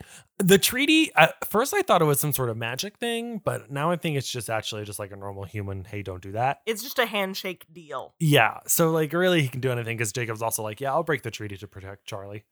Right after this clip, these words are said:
Speaker 2: I love that, um, Alice keeps using Jacob's first and last name. She's like, "You calm down, Jacob Black."
Speaker 1: <laughs> That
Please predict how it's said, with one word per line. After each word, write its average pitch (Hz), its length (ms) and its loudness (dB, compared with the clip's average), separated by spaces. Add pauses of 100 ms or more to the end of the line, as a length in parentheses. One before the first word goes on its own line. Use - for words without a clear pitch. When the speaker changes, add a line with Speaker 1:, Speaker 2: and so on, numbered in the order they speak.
(680)
Speaker 2:
I 294 240 10
love 403 440 4
that, 233 280 4 (140)
um, 190 460 -2 (380)
Alice 220 300 4
keeps 214 300 -14
using 196 260 -12
Jacob's 180 340 -10
first - 320 -6
and 175 120 -18
last 143 280 -16
name. 110 280 -20 (200)
She's 240 220 -4
like, 190 180 2
"You 262 400 4
calm 269 440 12
down, 254 600 10
Jacob 196 560 4
Black." 202 640 6 (220)
Speaker 1:
<laughs> 156 580 2 (880)
That 131 600 0